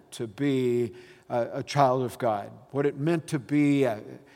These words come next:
Jewish, if you will. One is five eighty-six B C. That's a, um, that's a red letter date. It was the day that, uh,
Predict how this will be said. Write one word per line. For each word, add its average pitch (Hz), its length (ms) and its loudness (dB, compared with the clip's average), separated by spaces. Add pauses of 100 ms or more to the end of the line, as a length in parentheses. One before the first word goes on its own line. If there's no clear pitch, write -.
(540)
Jewish, 139 520 4
if 117 180 -8
you 110 80 -6
will. 110 460 -6
One 156 260 4
is 151 120 0
five 135 280 6
eighty-six 127 480 -2
B 117 180 -6
C. 104 380 -6 (1400)
That's - 300 0
a, 147 320 6
um, 113 220 0 (340)
that's 156 160 -8
a 151 40 0
red 139 300 4
letter 190 240 4
date. 139 400 0 (840)
It 120 60 -14
was 127 160 -6
the 160 120 2
day 170 400 6
that, 120 440 -4
uh, 113 200 0